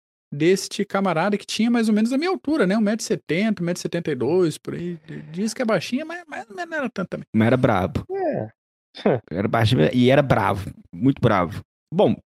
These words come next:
Speaker 2: ah, ah, no episódio passado, ah, ah, nós falamos em relação, nós falamos da marcha do Napoleão, os oitenta e três dias. Napoleão marchou por oitocentos e cinquenta e cinco quilômetros,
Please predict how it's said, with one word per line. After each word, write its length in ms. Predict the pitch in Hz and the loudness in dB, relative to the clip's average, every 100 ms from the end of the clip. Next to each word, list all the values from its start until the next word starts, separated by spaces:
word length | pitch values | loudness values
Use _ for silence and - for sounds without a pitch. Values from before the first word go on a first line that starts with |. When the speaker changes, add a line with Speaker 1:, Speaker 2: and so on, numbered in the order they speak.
| _ _ - | _ _ 2
Speaker 2:
ah, 360 | 139 143 131 139 | 4 6 6 6
ah, 40 | |
no 120 | 156 | 8
episódio 400 | 226 240 214 196 | 6 6 6 4
passado, 560 | 190 170 - 131 143 143 127 - _ _ _ 104 | 4 4 4 4 2 0 -4 -10 _ _ _ 2
ah, 540 | 107 110 110 110 101 | 2 2 2 4 4
ah, 40 | |
nós 180 | 101 107 | 2 2
falamos 600 | - 110 110 104 98 - - | 2 4 4 2 0 -4 0
em 180 | 131 | 2
relação, 600 | 120 117 107 - 117 104 92 - - | 4 4 2 2 0 0 -4 -10 -8
nós 200 | 101 101 | -4 -2
falamos 340 | 107 107 104 | 2 2 2
da 120 | 107 | 0
marcha 440 | 104 110 127 127 123 | 2 2 2 2 0
do 100 | 117 | 0
Napoleão, 460 | 110 120 110 110 | 0 2 4 4
os 100 | 113 | 2
oitenta 360 | 113 110 135 131 | 2 0 -2 0
e 40 | 123 | 2
três 240 | 120 107 | 2 2
dias. 460 | 95 110 123 107 - _ _ - | 4 4 4 0 -6 _ _ -8
Napoleão 360 | 107 101 117 123 | -6 0 2 4
marchou 360 | 117 113 - | 2 0 -2
por 240 | 120 131 117 _ _ _ - | -6 -8 -12 _ _ _ 4
oitocentos 640 | 139 139 127 - 160 156 | 4 4 2 4 4 4
e 60 | 139 | 4
cinquenta 360 | - 117 113 | 2 2 2
e 60 | 113 | 2
cinco 260 | - 110 - | 2 -2 -4
quilômetros, 760 | - 104 104 101 107 - - | -2 2 2 0 -2 -4 -8